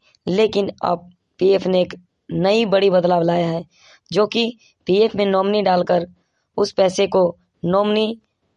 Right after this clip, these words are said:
निकाल सकता है, उसके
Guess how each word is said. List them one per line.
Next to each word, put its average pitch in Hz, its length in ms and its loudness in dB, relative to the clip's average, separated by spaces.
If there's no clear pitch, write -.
निकाल 185 340 0
सकता 185 360 0
है, 175 280 -2
उसके 214 480 -2